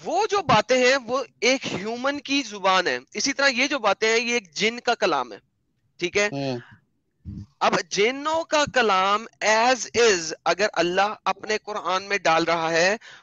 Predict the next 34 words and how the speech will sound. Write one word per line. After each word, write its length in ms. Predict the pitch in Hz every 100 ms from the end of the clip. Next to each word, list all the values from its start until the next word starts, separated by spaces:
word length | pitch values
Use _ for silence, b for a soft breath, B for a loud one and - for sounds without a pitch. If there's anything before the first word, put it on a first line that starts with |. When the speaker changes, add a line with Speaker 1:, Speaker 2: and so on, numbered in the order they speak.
| -
Speaker 1:
तो 60 | 208
कुरान 600 | - 208 - 202 226 233
सौ 340 | - 233 226
फीसदी 460 | 226 226 202 214 220
अल्लाह 180 | 208 208
का 100 | 220
कलाम 300 | 214 190 196
नहीं 160 | 196 180
हुआ, 180 | 107 98 B B
क्योंकि 340 | - 208 208
अल्लाह 360 | 240 185 202 233
ने 160 | 240 233 185
जिन्नों 300 | 190 208 262
का 160 | 277 269
कलाम 420 | 247 208 185 202 - 214
as 240 | 226 220
is 140 | 233
डाला 220 | 202 175 185
हुआ 100 | 202
है। 100 | 233 B B
मुझे 280 | 185 202 262
यहाँ 260 | 233 226 240
पे 100 | 240
ये 160 | 240
बता 280 | 247 202 180
दे 340 | 175 202 240 b b b _
किसी 260 | 240 - 294
भी 120 | 277
आयत 300 | - 190 202 208
में 180 | 208 220
कि 260 | 233 233
जिन 320 | 202 175 202 240
का 140 | 247
कलाम 500 | - 185 165 180 202